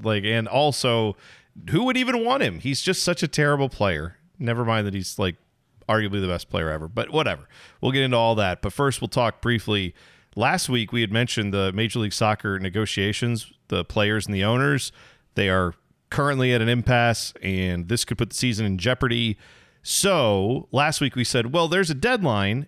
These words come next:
and we'll talk about it after the deadline to see how this all shakes out." Then the deadline came and went, and both sides are still mad at each other, and now there's a new deadline,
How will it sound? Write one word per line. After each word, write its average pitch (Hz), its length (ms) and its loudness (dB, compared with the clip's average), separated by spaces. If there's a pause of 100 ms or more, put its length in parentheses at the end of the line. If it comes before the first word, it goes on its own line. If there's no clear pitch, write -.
(140)
and 113 600 0
we'll 156 200 2
talk 165 280 0
about 131 220 0
it 120 60 0
after 120 240 0
the 107 80 2
deadline 139 460 0
to 107 40 -4
see 117 220 -2
how 113 160 4
this 101 160 -2
all 95 120 2
shakes 90 320 -2
out." 82 220 -2 (720)
Then 170 140 0
the 165 60 0
deadline 147 360 0
came 143 180 0
and 123 120 2
went, 127 240 2 (100)
and 113 460 0
both 123 180 2
sides 113 300 2
are 98 40 -6
still 107 420 0 (140)
mad 113 220 2
at 101 80 0
each 107 160 -2
other, 104 360 2
and 101 420 -2
now 123 260 4
there's 113 180 0
a 117 40 0
new 180 160 2
deadline, 107 540 0